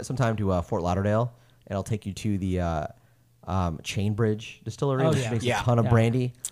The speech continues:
Speaker 3: Yeah.
Speaker 1: Hungarian-style brandy. Oh, my God.
Speaker 3: Oh, I was on the Chain Bridge
Speaker 1: Yeah.
Speaker 2: All right,
Speaker 3: episode.
Speaker 2: so I'm
Speaker 1: Yeah,
Speaker 2: gonna
Speaker 1: it's
Speaker 2: say
Speaker 1: great.
Speaker 2: this
Speaker 3: I
Speaker 2: about,
Speaker 3: recall.
Speaker 2: uh,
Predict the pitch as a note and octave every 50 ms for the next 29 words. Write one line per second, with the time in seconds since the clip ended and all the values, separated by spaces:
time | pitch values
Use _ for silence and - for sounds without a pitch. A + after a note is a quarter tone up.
0 | - - A#2 A2 G2 F#2+ - _ _ _ _ - - A#2+ G#2+ G2+ G#2 G#2 A2 A2+
1 | A2+ - - B2 A2 G#2 F2 G2+ G2 G2+ G#2 A2 - - - F#2 F2+ D2+ C#2+ C2
2 | - D3+ C#3 - E3 D#3+ F#3+ G3 G3+ F#3 E3 C3+ G#2 - - G2 F2 E2+ - D2
3 | - - C#2+ - - - F#3 F3+ - - - A3+ A#3+ C4+ D4 C#4 - - F3+ D#3
4 | C3+ C#3 B2+ B2 A2 F#2+ D3+ C3+ B2+ A#2 - - - - C#3 C3 B2 A#2+